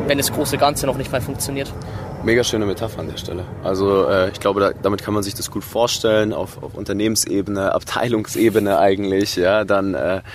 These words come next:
Speaker 2: tatsächlich reingehen in die einzelnen Kategorien, in die, in die S K Os und wirklich jeden kleinsten granularen Teil, aber man sollte das nicht overengineeren. Vor allem,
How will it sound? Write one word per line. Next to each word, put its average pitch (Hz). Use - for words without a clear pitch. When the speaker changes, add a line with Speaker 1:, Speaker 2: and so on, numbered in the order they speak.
Speaker 2:
tatsächlich 95
reingehen 95
in 98
die 92
einzelnen 92
Kategorien, 98
in 92
die, 92
in 98
die 95
S -
K 107
Os 95
und 90
wirklich -
jeden 101
kleinsten 98
granularen 92
Teil, 95
aber 90
man 90
sollte 95
das 87
nicht -
overengineeren. 87
Vor -
allem, 127